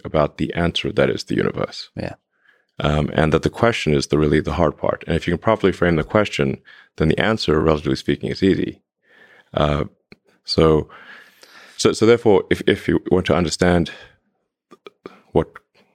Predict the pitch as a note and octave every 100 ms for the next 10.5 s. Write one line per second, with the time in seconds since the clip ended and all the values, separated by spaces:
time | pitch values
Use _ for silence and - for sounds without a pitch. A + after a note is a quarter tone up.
0 | _ - E2+ - E2 D2 D#2+ - D#2 -
1 | D#2+ D#2+ D2+ E2+ E2+ D#2+ D#2+ D#2+ D2 D2+
2 | D2+ D2 - D#2+ C#2 - - _ - E2+
3 | D#2 - E2 D#2+ C#2+ - _ _ _ _
4 | - - F#2 F#2 - - E2 D#2+ D2 E2
5 | D#2 - D#2+ D#2 - - - - - _
6 | _ _ _ _ - F2 D#2+ D#2+ D2+ D#2+
7 | D#2+ D#2 D#2 D2+ - - D2+ D2 F2 _
8 | _ _ _ _ _ _ _ _ - D2+
9 | D2+ D2+ D2+ D2 D2+ - D2 D2+ D2 D2+
10 | D2+ - D2 C#2+